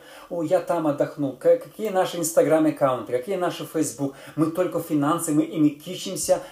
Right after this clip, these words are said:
мы этим показываем, мы привязаны к этому земному. Но знаете, с Иисусом написано, смеялись, говорит, что Он не любит деньги. Я не говорю, что мы должны быть нищие, не в этом.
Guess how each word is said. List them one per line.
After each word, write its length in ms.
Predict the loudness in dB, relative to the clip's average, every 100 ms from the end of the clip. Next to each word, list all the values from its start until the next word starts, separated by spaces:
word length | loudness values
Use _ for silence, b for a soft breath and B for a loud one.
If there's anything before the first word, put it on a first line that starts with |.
| 2
мы 140 | 4
этим 220 | 6 4
показываем, 840 | 4 2 4 2 4 2 2 2 2 B
мы 180 | -4 -4
привязаны 640 | -2 0 6 6 6 2
к 40 | 2
этому 280 | 2 0 0
земному. 500 | -2 -4 -4 -6 B B 2
Но 80 | 2
знаете, 360 | 6 4 2
с 120 | -2
Иисусом 400 | -2 2 2 2
написано, 300 | -2 -2 0
смеялись, 840 | 2 4 4 6 6 6 2 -4 B -6
говорит, 240 | -4 -2
что 140 | 0
Он 280 | 2 2 0
не 120 | 0
любит 320 | 0 0 -2 0
деньги. 340 | 2 2 -2 B 0
Я 140 | 2
не 80 | 4
говорю, 160 | 4
что 140 | 4 2
мы 100 | 0
должны 180 | 0 0
быть 200 | -2 -2
нищие, 380 | -4 -4 -2
не 120 | 4 8
в 60 |
этом. 260 | 8 6